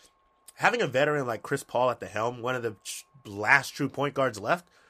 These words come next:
having him at the helm to teach these young guys how to maneuver in the N B A is huge.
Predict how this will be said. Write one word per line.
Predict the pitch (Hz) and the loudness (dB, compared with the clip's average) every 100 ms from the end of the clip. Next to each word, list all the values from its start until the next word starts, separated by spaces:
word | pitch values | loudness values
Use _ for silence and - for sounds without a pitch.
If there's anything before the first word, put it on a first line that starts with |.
| _ _ _ - - | _ _ _ -20 -10
having | - 180 214 165 | 0 2 2 0
him | 175 165 | -2 -2
at | 156 | -4
the | 123 | -4
helm | 139 120 | -6 -6
to | |
teach | 107 151 151 | -10 -10 -8
these | 147 113 | -6 -4
young | 135 120 | -6 -2
guys | 127 123 | -2 -2
how | 127 | -4
to | 131 | -4
maneuver | 117 117 120 | -6 -10 -10
in | |
the | 113 120 | -8 -8
N | |
B | 113 113 | -6 -6
A | |
is | 107 - - | -6 -10 -10
huge. | 104 90 - | -10 -10 -14